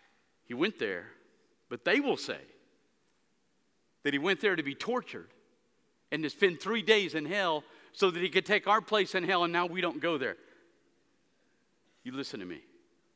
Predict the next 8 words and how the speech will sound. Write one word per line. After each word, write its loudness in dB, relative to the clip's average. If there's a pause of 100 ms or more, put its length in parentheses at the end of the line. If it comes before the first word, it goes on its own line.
(1200)
If -10
you -6
believe -2
that, -4
you're -10
going -6
to -14
hell. -16